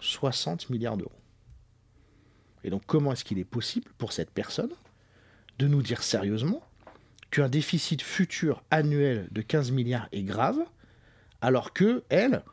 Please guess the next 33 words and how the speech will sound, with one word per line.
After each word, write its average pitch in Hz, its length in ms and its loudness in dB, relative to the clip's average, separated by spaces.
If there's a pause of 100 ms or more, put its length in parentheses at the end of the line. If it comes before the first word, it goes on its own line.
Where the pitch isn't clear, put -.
(320)
et 110 80 -4
j'avais 101 160 -2
suivi 120 240 -4
ça 110 160 0
de 107 40 -6
près 208 260 2
avec 104 180 -2
tout - 100 -6
le 117 80 0
blabla, 110 540 2
un 110 60 2
macroniste, 107 760 0 (360)
en 156 160 2
responsabilité, 110 1400 -2 (360)
un 135 140 4
budget 117 340 0
sérieux. 117 440 2
Rappelez-vous, 156 540 4
je - 40 -10 (160)
sais - 40 -20
pas 123 100 0
si - 100 -2
vous 117 40 0
vous 107 60 0
rappelez, 165 360 4 (400)
parce - 100 -14
que - 60 -6
moi, 113 80 4
malheureusement, 107 460 4
je, 110 120 0 (260)
je - 160 -6
suis - 340 0
les 117 120 2